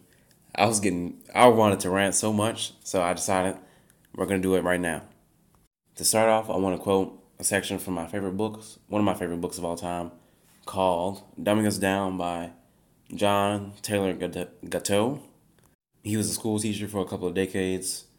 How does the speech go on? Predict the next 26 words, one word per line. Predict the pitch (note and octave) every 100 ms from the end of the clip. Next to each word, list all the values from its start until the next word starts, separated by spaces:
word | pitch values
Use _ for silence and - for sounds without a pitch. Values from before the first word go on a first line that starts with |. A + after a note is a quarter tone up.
| _
was | - F#2+
really | C#3+ G#2
frustrated | A2+ G#2 G2+ F2+
with | E2+
the | -
system, | G2+ F#2+ F#2+ F#2 - _ _ _ _
and | F#2+ F#2+ F#2 F2+
when | F2+
I | A2
read | G2+ F2+
this | F2+
book, | F2+ F2+ - - _ _ _ _ -
I | F2+ F2+
instantly | B2 B2+ B2 A#2+
understood | G#2+ G#2+ A2 A2+ A2+ G#2+ A#2 A#2 - -
<laughs> | - -
why | G2+ G2 F2+
I |
actually | G2 A2+ A2+ G#2+
didn't | G#2 F#2+ G2
know | G#2
anything | G#2+ G#2 A2 G#2
and | F#2
why |
I | F#2 F#2
was | E2+